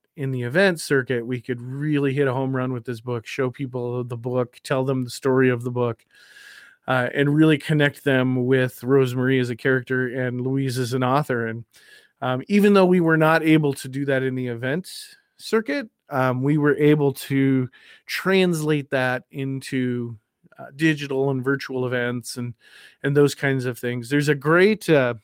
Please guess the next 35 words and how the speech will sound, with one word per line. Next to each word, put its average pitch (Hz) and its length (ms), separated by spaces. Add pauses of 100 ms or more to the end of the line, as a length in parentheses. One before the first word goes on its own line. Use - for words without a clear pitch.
(160)
there's 139 180
a 156 40
great 170 280
signing. 156 480
Louise, 240 420 (1040)
Louise 220 260
gets 190 160
a 170 60
lot 160 220
of 160 60
credit. 139 340
She, 175 600 (360)
very 190 360
early 180 240
on 147 260
when 143 140
the 143 80
pandemic 139 500
had 131 120
hit 127 280
and 123 180
things 135 300
were 127 160
very 143 380
chaotic 123 760
and 123 160
there 120 80
was 123 140
a 127 40
lot 127 500
of 135 360
just 131 240
uncertainty 127 640
going 127 300
on 127 280